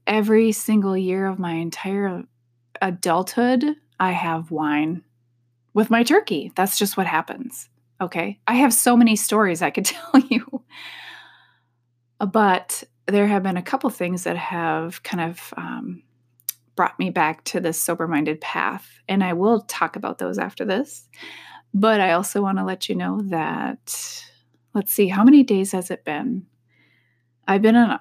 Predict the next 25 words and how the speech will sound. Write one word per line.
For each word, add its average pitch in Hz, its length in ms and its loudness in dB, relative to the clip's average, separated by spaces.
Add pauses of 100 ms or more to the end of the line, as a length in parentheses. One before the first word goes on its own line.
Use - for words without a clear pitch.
a 180 80 -6
sober, 202 500 0
curious, 196 520 -2
or 196 60 -10
sober-minded 170 720 -4
journey 233 680 2
for 196 280 -4
about 170 480 -2
a 190 60 0
hundred 202 400 2
and 175 200 -4
seventy-one 170 600 -4
days 98 640 -6 (140)
so 196 200 -4
far. 196 420 0 (1300)
Come 220 240 4
Thanksgiving, 208 960 2 (220)
it 190 160 2
will 190 140 0
be 196 140 4
a 180 60 2
hundred 180 380 -2
and 175 200 -4
seventy-six 170 720 -6
days. 139 560 -4